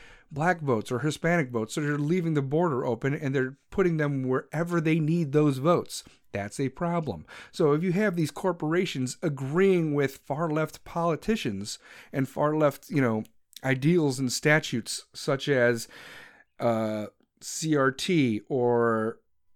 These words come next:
L G B T Q plus indoctrination of children without parents' knowledge, you're going to see the parents fight back. And you're going to see it all over the country. So if I was a corporation,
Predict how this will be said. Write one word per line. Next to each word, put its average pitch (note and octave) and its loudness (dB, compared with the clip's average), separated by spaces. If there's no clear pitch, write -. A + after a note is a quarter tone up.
L D3 2
G C#3 -2
B D3 -2
T D3 -2
Q C3+ 0
plus - -4
indoctrination C3+ 0
of B2 -4
children C#3+ 0
without B2 -2
parents' C3+ 0
knowledge, C#3+ 0
you're B2+ 0
going B2+ 0
to A#2+ -6
see C3 -2
the A2+ -2
parents A2+ -4
fight E2+ -8
back. D2 -10
And D3 2
you're D3+ 4
going D#3+ 6
to D3 -2
see C#3+ 2
it C#3 0
all C3+ 2
over B2 0
the A2+ 0
country. - -8
So C#3+ 2
if B2+ -2
I - 0
was G#3+ 4
a D3 -4
corporation, A#2 0